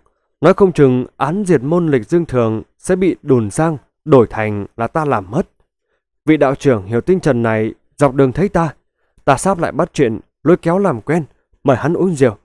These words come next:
Không chừng hắn còn dùng phất trần quất ta một trận, ha ha. Bọn họ đã đi qua Thường Trạch, tới một khu nghĩa địa cách đó không xa.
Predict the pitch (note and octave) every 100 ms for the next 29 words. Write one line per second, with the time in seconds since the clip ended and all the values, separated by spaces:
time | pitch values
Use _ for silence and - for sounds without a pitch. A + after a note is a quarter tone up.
0 | _ _ _ - G#3+ G#3 D3 C3 B2+ -
1 | _ - G3 G3 D3 C3+ A#2+ A3 - C3+
2 | A2+ G#2 _ - G#3 D#3+ A#2 G#2 - A#2
3 | _ _ - C#3 B2 - _ _ _ _
4 | _ _ _ _ _ _ _ _ _ _
5 | _ - C3+ C3 A2+ A#2 G#2+ A#2+ B2 D3
6 | F3+ E3 - C#3 - A2+ A#2+ A2 G2+ _
7 | _ _ _ - F#3 G3+ - E3+ E3+ F#3+
8 | E3 A#2+ - E3+ D#3 D#3+ C#3 C3+ B2+